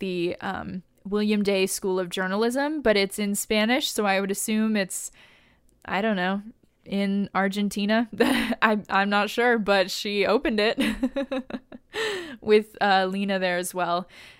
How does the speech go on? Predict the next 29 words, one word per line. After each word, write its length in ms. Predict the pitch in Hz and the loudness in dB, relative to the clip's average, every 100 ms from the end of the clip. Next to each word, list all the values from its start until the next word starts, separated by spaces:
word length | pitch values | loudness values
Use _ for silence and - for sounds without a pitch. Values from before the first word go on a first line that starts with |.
| - | -4
And 180 | 214 214 | 0 2
then 360 | 202 202 196 - | 2 2 -2 -6
Dreamer 440 | 202 208 220 247 | -4 -2 2 2
opens 400 | 240 202 208 208 | 2 0 0 -2
the 120 | - 196 | -2 -2
Dreamer 500 | 185 190 185 190 214 | -2 -2 0 0 -2
Center 480 | - 196 190 190 | -2 -4 -2 -2
for 300 | 196 - 180 | -2 -2 -2
L 160 | - 196 | 0 -2
G 120 | 185 | -2
B 100 | 185 | -8
T 120 | 190 | -8
Q 180 | - 196 - | -6 -4 2
Outreach, 500 | 220 302 349 339 - | 2 2 0 -2 -4
which 160 | 240 | -6
is 140 | 247 226 | -6 -4
really 340 | 233 285 285 | 0 2 2
cool. 400 | 262 269 269 269 - - - - | 2 2 4 2 -4 -20 -20 -4
Um, 540 | 208 208 202 196 196 - _ - | 0 2 2 0 -2 -6 _ 0
and 160 | 226 220 | 2 4
then 220 | 214 202 | 4 4
also 340 | 202 202 208 | 2 2 0
we 100 | 196 | 0
see 260 | 202 202 190 | -4 -6 -6
the 140 | 180 | -4
new 220 | 180 190 | -4 -4
D 320 | 175 165 175 170 | -4 -8 -8 -6
E 60 | |
O. 180 | - - | -4 -6